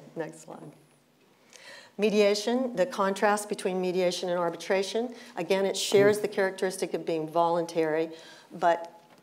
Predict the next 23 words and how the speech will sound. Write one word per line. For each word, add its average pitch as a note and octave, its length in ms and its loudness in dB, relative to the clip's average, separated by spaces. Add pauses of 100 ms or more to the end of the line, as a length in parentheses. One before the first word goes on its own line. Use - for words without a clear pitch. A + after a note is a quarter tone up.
(240)
key, F#3+ 600 -2
it's - 220 -6
non-binding. F#3 960 0
Again, F#3+ 320 0
you G3 80 2
can F#3+ 140 -4
alter F3+ 360 -2
anything A3+ 460 2
by F#3 120 0
agreement. F3+ 600 -4 (320)
You F3 100 -6
can F3 260 -4
make G#3+ 240 2
a F#3+ 60 -2
binding D#3+ 600 -2
mediation. D#3+ 760 -2 (540)
I F#3+ 100 6
would G3 160 2
really E3+ 240 2
say E3 200 -2
that's D3+ 220 -2
an E3 60 -8
arbitration. E3 800 -2